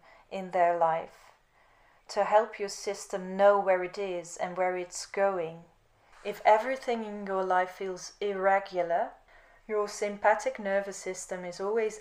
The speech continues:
activated and on, so to speak, alert. This creates stress and isn't a sustainable base position to live from. With rhythm, you gain orientation,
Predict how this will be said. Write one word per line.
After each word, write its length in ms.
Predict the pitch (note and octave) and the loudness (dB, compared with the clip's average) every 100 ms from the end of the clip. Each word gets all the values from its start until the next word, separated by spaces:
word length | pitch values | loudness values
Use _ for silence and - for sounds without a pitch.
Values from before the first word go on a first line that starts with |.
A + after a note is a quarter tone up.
| - | -6
activated 880 | A3 - G#3 F#3+ F3+ F3 - F3+ - | -8 -8 -8 -2 -2 -2 -6 -8 -4
and 240 | F#3+ F#3 - | -6 -6 2
on, 380 | G3+ G3 F#3+ F3+ | 6 6 4 -6
so 220 | - F#3+ | -6 -6
to 120 | F3+ - | -6 -8
speak, 640 | - - F#3+ E3 - - _ | -16 -10 -8 -8 -12 -20 _
alert. 600 | G3 F#3+ G3 F3+ - - - _ _ - | -6 4 4 4 0 -14 -18 _ _ -10
This 240 | G3+ - | -8 -8
creates 480 | - G#3+ F#3+ - - | -6 -2 0 0 -4
stress 640 | - G#3 F#3+ B3+ - - - _ _ _ | -8 -2 0 0 -6 -14 -18 _ _ _
and 140 | G3+ - | -8 -6
isn't 420 | G#3+ A3+ A#3 A#3 - | -2 0 0 -4 -2
a 80 | G3+ | -2
sustainable 880 | - G3+ - G#3 G#3 G#3+ G#3 F3+ | -4 -10 0 2 2 0 -2 -4
base 500 | F3+ G3 F#3+ F3+ - | -2 0 0 -2 -8
position 720 | - F#3+ - F#3+ F#3 F#3 F3 F#3 | -14 -12 -8 -8 -8 -10 -10 -10
to 120 | F#3+ | -8
live 220 | G3+ G#3+ | -6 -6
from. 420 | - F#3 E3+ F3 _ _ _ _ _ _ _ _ _ _ _ _ _ _ | -4 -4 -4 -6 _ _ _ _ _ _ _ _ _ _ _ _ _ _
With 280 | G#3+ G#3 G3 | -4 -4 -6
rhythm, 500 | G3 G3+ A3 C4 C#4+ _ _ _ _ _ _ _ | -4 0 0 -2 -8 _ _ _ _ _ _ _
you 120 | A3+ G#3+ | -12 -2
gain 500 | G#3 G3 G3+ G3 G3 - | 0 2 0 -8 -12 -4
orientation, 960 | G3+ G3 F#3+ F#3+ - G#3 G#3 F3+ F3 | -2 0 -4 -6 -4 -4 -4 -10 -12